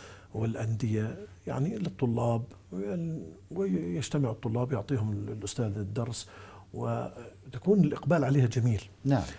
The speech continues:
Speaker 1: الدروس المدفوعة الأجر، آه، غالبًا يأتي، يأتي إلى الشباب، أما
Speaker 2: نعم.
Speaker 1: ب-، الدروس ال-، ال-، المفتوحة لل-، آه، بالمجان
Speaker 2: مم.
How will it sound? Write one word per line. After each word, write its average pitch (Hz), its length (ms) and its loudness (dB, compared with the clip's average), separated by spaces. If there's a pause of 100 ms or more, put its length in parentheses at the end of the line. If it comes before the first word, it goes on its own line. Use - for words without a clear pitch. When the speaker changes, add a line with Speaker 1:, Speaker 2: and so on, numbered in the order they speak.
(220)
Speaker 1:
الدروس 147 600 6
المدفوعة 143 460 4
الأجر، 147 480 4 (600)
آه، 156 800 -4 (380)
غالبًا 185 280 4
يأتي، 151 600 0
يأتي 123 580 0 (220)
إلى 127 240 0
الشباب، 101 400 -2 (800)
أما 165 140 2
Speaker 2:
نعم. 131 140 4
Speaker 1:
ب-، 131 140 -4
الدروس 117 1000 -4
ال-، 107 180 -10
ال-، 107 220 -10
المفتوحة 98 600 -4
لل-، 98 360 -6 (560)
آه، 82 340 -10 (340)
بالمجان 120 680 -2 (180)
Speaker 2:
مم. 104 100 -2